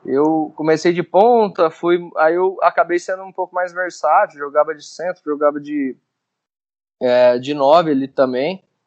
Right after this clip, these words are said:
e a-, acabei sendo um jogador versátil, então joguei a maioria das partidas depois que eu comecei. E eu acredito que isso tenha me ajudado. Tanto é que, como você falou, a vira e mexe você falava meu nome lá no, na partida, né?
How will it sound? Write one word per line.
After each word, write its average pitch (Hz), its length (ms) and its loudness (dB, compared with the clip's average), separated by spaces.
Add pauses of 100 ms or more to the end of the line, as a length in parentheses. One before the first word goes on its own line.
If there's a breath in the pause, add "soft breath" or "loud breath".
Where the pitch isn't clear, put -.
(520)
e 143 160 6
a-, 147 80 10
acabei 156 580 0
sendo 175 180 -12
um 175 40 -10
jogador 175 400 -4
versátil, 185 680 -4
então 180 300 -4
joguei 190 260 0
a 190 60 -2
maioria 196 260 0
das 190 140 -6
partidas 185 560 -4
depois 175 320 -4
que 175 40 -6
eu 170 60 -4
comecei. 175 680 -2 (1080)
E 120 40 4
eu 143 80 8
acredito 165 440 4
que 196 120 0
isso 180 200 0
tenha 185 160 4
me 185 100 2
ajudado. 185 520 6 (680)
Tanto 165 240 2
é 175 120 8
que, 214 360 -10
como 190 220 0
você 208 140 0
falou, 214 400 2
a 170 100 4
vira 160 220 -2
e 214 40 -4
mexe 196 260 0
você 220 100 -4
falava 208 360 2
meu 214 140 -4
nome 196 240 -4
lá 185 140 0
no, 185 180 -6
na 185 140 -6
partida, 170 500 -8
né? 156 220 -8